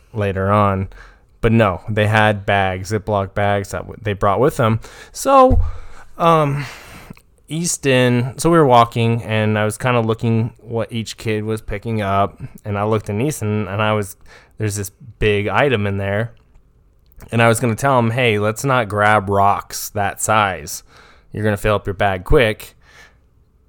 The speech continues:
But when I got closer, this thing was black as night, and it had, it, it just,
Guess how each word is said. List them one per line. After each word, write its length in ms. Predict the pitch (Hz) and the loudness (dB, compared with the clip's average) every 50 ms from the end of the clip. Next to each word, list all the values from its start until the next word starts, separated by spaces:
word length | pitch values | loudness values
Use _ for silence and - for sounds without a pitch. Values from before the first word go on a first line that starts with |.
| _ - 95 | _ -12 0
But 140 | - 117 117 | 2 2 4
when 140 | 117 117 117 | 4 4 2
I 100 | 113 120 | 2 0
got 240 | 107 113 113 104 - | 0 -2 -4 -4 -6
closer, 440 | - - 131 143 151 - - 120 104 | -8 -4 -2 0 0 0 0 -2 -2
this 140 | 101 101 - | -2 -2 -2
thing 200 | - 117 110 110 | -2 -2 0 0
was 200 | 110 101 92 - - - - - - - - - - - | 0 -2 -2 -4 -8 -10 -12 -14 -14 -16 -16 -16 -4 0
black 360 | - 110 107 110 113 120 120 113 | 2 4 4 4 2 2 -2 -4
as 220 | 95 92 - - | -8 -8 -6 -4
night, 500 | 107 107 113 120 113 107 110 - - - - - _ _ _ _ _ _ _ _ _ _ _ _ _ _ _ - - - | 0 2 2 2 2 0 -2 -4 -10 -16 -20 -20 _ _ _ _ _ _ _ _ _ _ _ _ _ _ _ -20 -12 -4
and 640 | 120 110 107 104 104 101 101 98 98 95 98 98 95 - - _ _ _ _ _ _ _ - | 0 2 2 2 2 2 2 0 0 -2 -2 -4 -6 -8 -12 _ _ _ _ _ _ _ -6
it 100 | 117 110 | -6 -2
had, 280 | 107 113 113 107 - - _ _ | -2 -2 -2 -2 -4 -8 _ _
it, 180 | 127 113 90 | -8 -8 -6
it 140 | 101 107 98 | -6 -8 -6
just, 240 | - 110 101 95 | -4 -6 -6 -6